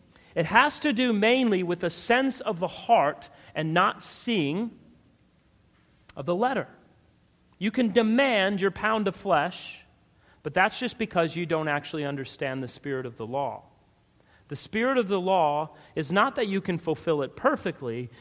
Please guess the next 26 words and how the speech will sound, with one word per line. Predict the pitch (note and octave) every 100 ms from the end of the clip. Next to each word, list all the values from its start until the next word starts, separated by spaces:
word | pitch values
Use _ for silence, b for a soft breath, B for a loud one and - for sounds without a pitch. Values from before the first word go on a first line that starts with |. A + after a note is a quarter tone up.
| B -
The |
spirit | D3 - A#3+ B3+
of | F#3+
the | E3
law | D#3 G3 E3+ D#3+
is | D3 F3
that | E3
your | D#3 D3
heart | - G3+ -
is | E3
circumcised, | - - G3+ G3 E3 - C3+ B2+ B2+
and | D3+ C#3+
because | C#3+ - B3+ B3 F#3+
your | F3+
heart | D3 D3+ D3
is | C#3
circumcised, | D3 C#3 C3+ B2 C3+ B2 B2+ B2 B B B
you | D#3
have | D3 C3+
a |
thankful, | - F#3+ G3 G#3 A3 G3+
loving | E3+ D3 E3+ F3 E3+
desire | D#3 C3+ C#3+ C#3 C#3
to | C#3
please | B2+ - F3+ G#3 D3
God | C#3+ B2 B2